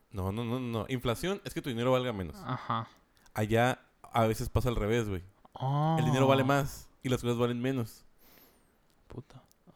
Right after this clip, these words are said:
Speaker 2: Um,
Speaker 1: No sé cómo le hacen.
Speaker 2: no, yo tampoco sé.
Speaker 1: Pero,
Speaker 2: No.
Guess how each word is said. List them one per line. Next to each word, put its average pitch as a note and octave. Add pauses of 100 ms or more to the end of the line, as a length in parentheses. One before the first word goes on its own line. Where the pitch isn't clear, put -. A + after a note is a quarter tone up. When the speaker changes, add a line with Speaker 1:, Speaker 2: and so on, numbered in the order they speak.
(140)
Speaker 2:
Um, A#2+ (400)
Speaker 1:
No A#2
sé -
cómo C3+
le B2+
hacen. C3
Speaker 2:
no, A#2
yo A#2
tampoco A#2
sé. - (200)
Speaker 1:
Pero, G#2+
Speaker 2:
No. -